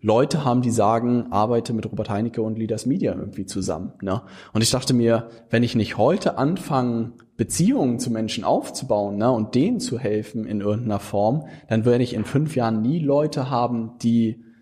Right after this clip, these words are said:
sozusagen gute Fürsprecher für mich sind. Und das würde ich, kurzfristig würde ich das nie machen,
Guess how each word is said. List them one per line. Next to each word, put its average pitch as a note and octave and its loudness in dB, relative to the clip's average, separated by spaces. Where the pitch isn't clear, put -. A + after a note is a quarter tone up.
sozusagen A2+ 0
gute C#3+ 2
Fürsprecher E3+ -2
für - -8
mich G2 -8
sind. G2+ -6
Und A#2 2
das A#2+ 0
würde B2 4
ich, - -4
kurzfristig - -2
würde A2 2
ich - -8
das - -4
nie G3 4
machen, F3+ -2